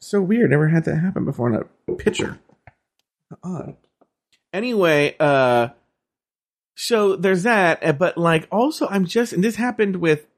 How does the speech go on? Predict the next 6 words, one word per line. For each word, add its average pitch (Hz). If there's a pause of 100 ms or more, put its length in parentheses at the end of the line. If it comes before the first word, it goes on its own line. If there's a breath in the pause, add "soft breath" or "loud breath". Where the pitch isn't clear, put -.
(140)
um, 123 (840)
Fire 165
Emblem 127
as 123
well, 165
is 143